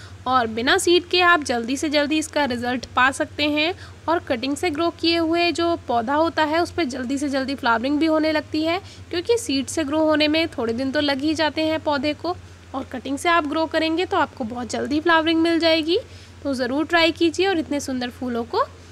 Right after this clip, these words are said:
आप अपने गार्डन में बना के रखिए। ये एक और पौधा है जिस पर देखिए फ्लावरिंग हो रही है, बहुत ही सुंदर फ्लावरिंग है। इस पर एक वीडियो और लाएंगे हम, तो उसमें एक नया topic हम आपको बताएंगे, इसके बारे में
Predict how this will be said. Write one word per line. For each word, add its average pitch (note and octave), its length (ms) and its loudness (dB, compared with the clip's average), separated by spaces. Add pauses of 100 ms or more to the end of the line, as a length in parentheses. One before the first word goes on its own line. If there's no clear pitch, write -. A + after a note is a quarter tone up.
(680)
आप C4 220 2
अपने B3 260 -4
गार्डन A#3 320 0
में D#4+ 200 0
बना B3+ 220 0
के F4+ 180 -2
रखिए। C#4 480 -2 (640)
ये D#4 120 0
एक D#4 140 -4
और B3+ 160 4
पौधा C#4+ 320 2
है D#4 160 2
जिस C#4+ 160 -6
पर C#4+ 160 -2
देखिए C4 320 -4
फ्लावरिंग B3+ 440 2
हो B3+ 160 -2
रही C4+ 260 0
है, E4 160 2
बहुत C4 280 -4
ही D4 80 0
सुंदर B3+ 320 -4
फ्लावरिंग D#4 380 2
है। E4+ 160 0 (360)
इस - 120 -6
पर D4+ 160 2
एक D4+ 180 0
वीडियो C#4 320 0
और A#3+ 280 2
लाएंगे D4 460 2
हम, E4 200 2 (360)
तो - 60 -10
उसमें C4 320 -6
एक B3+ 280 -6 (540)
नया A#3+ 300 2
topic D4 360 2
हम D4+ 100 2
आपको D4+ 240 0
बताएंगे, C#4+ 480 0
इसके D#4 220 -2
बारे C4+ 240 2
में D#4+ 180 0